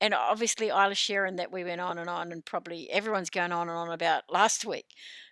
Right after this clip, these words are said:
Um, and they're really contributing to Tigers.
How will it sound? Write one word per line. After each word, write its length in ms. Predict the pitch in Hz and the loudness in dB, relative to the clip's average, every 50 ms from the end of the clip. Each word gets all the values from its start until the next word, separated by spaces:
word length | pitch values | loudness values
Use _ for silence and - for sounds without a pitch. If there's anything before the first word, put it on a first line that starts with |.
| _ _ - | _ _ -2
Um, 400 | 190 190 185 175 170 170 170 - - | 0 2 2 2 0 -2 -6 -6 -2
and 160 | - 233 233 240 | -2 0 2 2
they're 220 | 269 294 339 370 | 2 2 2 0
really 340 | 285 226 240 247 254 254 240 | 0 0 0 0 0 0 -4
contributing 840 | - 240 233 - - 233 220 262 247 233 208 180 185 208 233 247 - _ _ _ - | -6 -6 -6 -4 -4 -4 -4 -4 -4 -4 -4 -4 -8 -10 -12 -14 -16 _ _ _ -8
to 180 | - 233 202 | -8 -6 -6
Tigers. 640 | 185 - - 190 202 214 214 180 160 180 233 254 | -6 -2 2 2 2 2 2 0 -4 -4 -4 -6